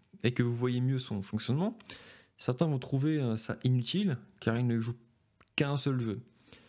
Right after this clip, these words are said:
C'est tout à votre honneur, mais d'autres... Pour d'autres, cela peut-être, euh, peut s'avérer être très, très, très utile. Par exemple,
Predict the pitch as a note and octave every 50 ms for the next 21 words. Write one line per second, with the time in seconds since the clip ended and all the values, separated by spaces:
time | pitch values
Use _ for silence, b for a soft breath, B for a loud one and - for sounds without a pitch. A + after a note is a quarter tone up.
0 | B B B B B B B B B B B B - - - - B2 A#2 - A2
1 | G#2 A2 - - B2 B2 C#3+ F3 G#3 G#3+ - - - - - - C3+ B2 A#2+ A#2
2 | A#2 A#2 A#2 A#2 A#2 A#2+ C3 F3 F#3+ - - C3+ B2 B2+ - - - _ _ _
3 | _ _ _ _ _ _ _ _ _ _ _ _ _ _ _ - C3+ C3+ B2+ D3+
4 | F3+ - - - C3 B2+ D3 E3+ F#3 F3+ D3 A#2+ B2+ - B2 C#3+ C#3 C3 - -
5 | A#2+ A#2 A2+ A2+ G#2+ G#2 G#2 G#2 G#2 G2+ A2 A2 - - C3+ C#3 C3+ - B2+ A#2
6 | A#2 A#2 A#2 B2+ C#3+ D3+ D#3 C#3 A#2+ - - G2+ - - _ _ _ _ _ -
7 | - - C3+ D3 D#3 D#3 D#3 D#3 D3+ D#3 - - - C3 C#3 D3 C#3+ C#3+ D3 C#3+
8 | C#3 C3 - - - - - D3+ E3+ F3+ G3 F#3+ F#3+ E3 F3+ F3+ F#3 F3+ F3+ F3
9 | F3 E3 B B B B B B B B B B B B B B B B _ C3
10 | C3+ D3 C3+ C3+ A#2+ A2+ -